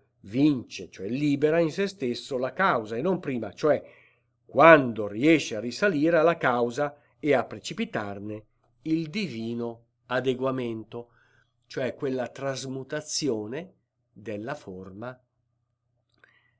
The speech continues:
che, una volta precipitata, rivela, svela, manifesta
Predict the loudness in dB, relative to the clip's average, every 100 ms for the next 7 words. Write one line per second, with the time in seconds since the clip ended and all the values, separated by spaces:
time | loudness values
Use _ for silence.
0 | _ _ _ -2 -2 -2 _ _ _ _
1 | _ -10 -6 -4 -2 -4 -6 -12 -14 -16
2 | -12 -14 -14 -20 -20 -20 -20 _ -16 -10
3 | -6 -4 -4 -6 -14 -14 -10 -6 -6 -6
4 | -10 -8 -8 -10 -14 -16 -16 -18